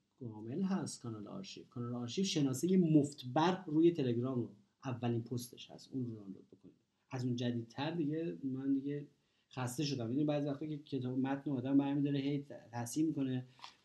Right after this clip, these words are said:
من یه دوازده سیزده بار تصحیح کردم، همیشه بازم آدم یه غلطی چیزی توش پیدا می‌کنه. من دیگه خسته شدم، گفتم آقا این متن دیگه نهایی، دیگه دستش نمیزنم، دیگه من از این بیشتر مجدداً اینو ادیت نمی‌کنم. همونی که، اه، اولش که بعد اون بیت از مولانا هست که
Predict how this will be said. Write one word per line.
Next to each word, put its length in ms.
من 100
یه 240
دوازده 380
سیزده 400
بار 160
تصحیح 460
کردم، 480
همیشه 300
بازم 280
آدم 180
یه 60
غلطی 440
چیزی 240
توش 160
پیدا 180
می‌کنه. 180
من 100
دیگه 120
خسته 260
شدم، 100
گفتم 120
آقا 200
این 360
متن 300
دیگه 140
نهایی، 500
دیگه 200
دستش 340
نمیزنم، 420
دیگه 160
من 80
از 120
این 100
بیشتر 260
مجدداً 540
اینو 380
ادیت 320
نمی‌کنم. 520
همونی 340
که، 340
اه، 80
اولش 580
که 60
بعد 280
اون 120
بیت 360
از 300
مولانا 320
هست 300
که 180